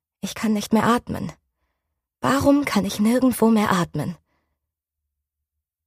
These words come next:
Draußen ist es ein bisschen besser. Die laue Sommernacht umfängt mich.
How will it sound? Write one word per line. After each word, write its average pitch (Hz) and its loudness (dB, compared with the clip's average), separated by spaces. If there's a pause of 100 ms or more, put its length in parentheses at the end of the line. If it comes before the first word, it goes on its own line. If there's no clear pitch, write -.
(240)
Draußen 240 4
ist - -4
es 220 -4
ein 220 2
bisschen 220 0
besser. 165 -4 (1120)
Die - -6
laue 196 2
Sommernacht 190 0
umfängt 196 -4
mich. - -8